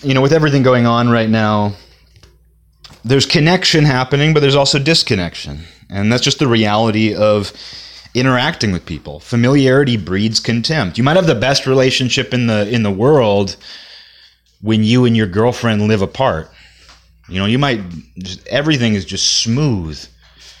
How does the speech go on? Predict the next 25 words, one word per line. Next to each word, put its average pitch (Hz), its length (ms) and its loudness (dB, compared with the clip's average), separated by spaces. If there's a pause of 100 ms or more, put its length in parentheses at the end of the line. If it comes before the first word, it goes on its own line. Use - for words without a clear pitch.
(160)
You 101 80 -10
guys 123 160 0
got 120 180 0
a - 20 -2
good 107 200 -4
system 185 600 0
down. 127 560 -10 (400)
You - 80 -12
guys 233 200 2
got 208 180 2
a, 190 200 -2 (300)
you 226 100 0
know 254 60 2
what 262 40 2
I 226 80 2
like 196 240 0
about 165 260 -2
your 151 160 2
relationship? 139 800 -2
You 175 60 0
just 170 140 2
got 170 140 0
a 135 40 -2
great 127 260 -2
system. - 680 0